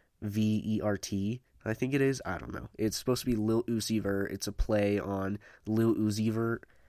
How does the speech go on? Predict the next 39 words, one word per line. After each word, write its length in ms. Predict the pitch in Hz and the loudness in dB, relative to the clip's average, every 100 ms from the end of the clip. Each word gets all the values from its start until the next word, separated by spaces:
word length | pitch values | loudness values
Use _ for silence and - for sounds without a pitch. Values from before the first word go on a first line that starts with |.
| - _ | -20 _
My 80 | 104 | -2
last 200 | 98 101 | -2 -2
name's 140 | 101 - | -4 -4
U-, 120 | 104 - | -8 -8
Sievert, 540 | - - 101 107 107 | -8 0 0 2 0
so 120 | - 98 | -2 -2
Lil 260 | 95 104 | 0 0
Uzi 540 | - 104 98 - 98 98 | 0 -4 -4 -4 -2 0
Vert. 300 | 104 107 - - _ - - | 0 -2 -4 -14 _ -20 -8
Haha, 400 | - 104 101 98 - - | 0 2 2 0 -4 -2
really 220 | 107 101 | 0 0
funny, 360 | - 101 98 | 0 0 0
clever, 460 | 95 - 98 95 95 | -2 -2 -2 0 -2
I 100 | 92 | 0
know. 260 | 95 95 95 - - - - - - | 0 -2 -4 -12 -20 -20 -20 -16 -4
Um, 500 | 101 95 90 98 - - | 0 0 0 -4 -8 -2
you 120 | 131 | 4
can 100 | 143 | 4
find 280 | 139 147 151 | 6 4 6
me 100 | 147 | 4
there. 340 | 120 120 123 127 - - - - | 2 2 -2 -8 -18 -20 -10 -4
Um, 440 | 98 92 87 98 - - - | -2 -2 -4 -8 -12 -20 -12
if 160 | - 117 | -4 0
you 80 | 135 | 2
wanna 180 | 147 | 0
have 200 | - 120 | 2 2
me 120 | 113 110 | 4 0
on 120 | 98 | 0
the 80 | 113 | -6
podcast 760 | - 127 185 - - - - | -4 -4 -4 -8 -10 -10 -8
again, 340 | - 65 85 - - - - - - | -8 -6 -6 -10 -18 -20 -20 -20 -10
I'm 260 | - 147 156 | 0 0 0
totally 500 | - 110 113 110 110 | -2 0 0 2 0
open 340 | - 117 - - | 0 -4 -4 -8
to 120 | 85 | -10
that. 220 | 117 - _ - | -12 -14 _ -8
A 80 | |
hundred 380 | 110 - 135 127 | -6 -4 -2 -4
percent. 440 | - 131 - 156 | -6 -6 -4 -6